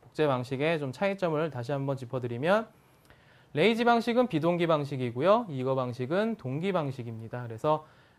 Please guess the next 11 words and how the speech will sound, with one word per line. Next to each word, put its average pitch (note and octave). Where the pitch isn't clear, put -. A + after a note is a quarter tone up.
레이지 D#3+
방식과 E3+
이거 C#3
방식의 D3
차이를 E3
보게 B2
되면 D#3+
성능이 A3+
레이지 C3+
방식이 C#3+
좋고 A2